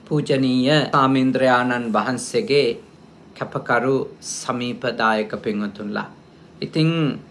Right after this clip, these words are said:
ඊටාම ශ්‍රද්ධාවෙන් උන්වහන්සේගේ මඟ පෙන්වීම ඇතුව ඇත්තටම දිනය වෙන් කෙරෙව්වේ උන්වහන්සේ. ඊට පස්සේ ඔය ඇත්තොත් ඒ ආරාධනා කටයුතු සිද්ධ කරලා මේ පින්කම මේ විදියට සූදානම් කරගත්තේ.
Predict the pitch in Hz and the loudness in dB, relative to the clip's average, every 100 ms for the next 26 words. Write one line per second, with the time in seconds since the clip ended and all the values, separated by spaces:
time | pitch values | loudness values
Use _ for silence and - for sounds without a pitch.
0 | - - - - 160 165 170 156 - 135 | -20 -18 -16 0 4 6 4 0 0 0
1 | - 135 135 131 139 131 127 123 131 127 | 2 4 4 2 0 0 0 0 -2 -2
2 | - 131 123 139 131 120 - 117 113 131 | -2 -4 -2 0 0 -2 -4 -4 -2 -2
3 | - 123 120 120 117 107 - 143 165 - | -2 -4 -4 -4 -4 -4 0 0 0 -4
4 | - - - 135 127 123 120 123 127 123 | -18 -16 -8 -6 -2 -2 -2 -2 0 -2
5 | 113 127 147 151 127 131 120 117 113 110 | 0 0 0 0 0 2 2 0 0 -2
6 | 131 127 - 170 170 - - - - 135 | -2 -2 -2 -6 -6 -16 -20 -14 -8 -4
7 | 139 131 120 - 131 127 120 - 135 123 | 0 0 0 0 0 0 -2 -4 -4 -2
8 | - 123 117 117 117 110 117 117 117 120 | -2 0 0 2 2 0 -2 -2 -4 -8
9 | 117 113 117 113 120 110 110 107 107 104 | -6 -6 -6 -8 -6 -4 -4 -2 -2 0
10 | 123 156 - - - - 135 143 147 127 | 0 -2 -6 -20 -18 -4 0 0 -2 -4
11 | 110 - 117 123 202 - - 117 113 107 | -2 -2 0 0 -4 -8 -8 -4 -2 -4
12 | 104 107 104 123 - 104 104 98 104 104 | -2 -2 -4 -8 -8 -4 -2 -2 -2 -6
13 | 107 104 101 - - - | -6 -10 -8 -12 -12 -18